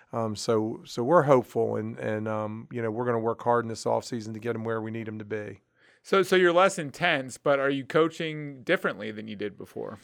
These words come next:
Speaker 1: Um, we, we are coaching differently. Um, we were straight up, we were straight up man-to-man,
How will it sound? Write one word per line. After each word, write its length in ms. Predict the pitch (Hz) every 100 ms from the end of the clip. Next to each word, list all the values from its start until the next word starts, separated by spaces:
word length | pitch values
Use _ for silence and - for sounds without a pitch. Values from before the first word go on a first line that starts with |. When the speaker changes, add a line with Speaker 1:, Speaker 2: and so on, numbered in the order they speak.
| - - -
Speaker 1:
Um, 380 | 139 151 160 156 -
we, 220 | 180 180
we 320 | 147 151 165
are 180 | 165 151
coaching 460 | - 127 - 120
differently. 520 | 113 113 113 113 113 110
Um, 380 | 113 107 104 104 _ _ _
we 140 | 135 147
were 180 | 135
straight 400 | 123 - 143 135
up, 300 | 131 131 131 _ _ 156
we 160 | 135
were 120 | 135
straight 380 | 120 - 131 127
up 160 | 123 127
man-to-man, 1000 | 123 123 123 120 123 123 123 120 120